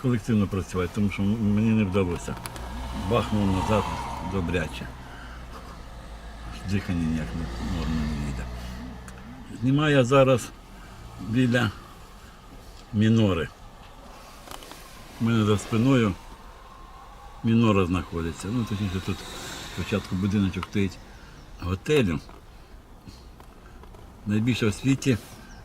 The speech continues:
споруда єврейська. Ну, я там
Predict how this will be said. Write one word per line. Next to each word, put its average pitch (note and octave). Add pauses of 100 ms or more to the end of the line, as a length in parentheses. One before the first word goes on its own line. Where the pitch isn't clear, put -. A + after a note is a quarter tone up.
(120)
споруда G2
єврейська. D2 (840)
Ну, B2+
я B2
там A2